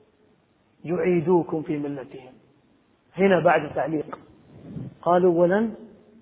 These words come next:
تفلحوا إذا أبدا".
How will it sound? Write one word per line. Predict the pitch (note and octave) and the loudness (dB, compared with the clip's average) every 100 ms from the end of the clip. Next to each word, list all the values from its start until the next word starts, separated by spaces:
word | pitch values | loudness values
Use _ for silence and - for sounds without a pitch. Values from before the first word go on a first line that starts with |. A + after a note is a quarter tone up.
| _ _ _ _ _ _ _ _ | _ _ _ _ _ _ _ _
تفلحوا | F#3 - E3 D#3+ D3+ D3 - | -6 -4 -6 -8 -8 -10 -10
إذا | D3 C3+ C3 - | -12 -12 -16 -14
أبدا". | B2 A2+ - | -14 -16 -18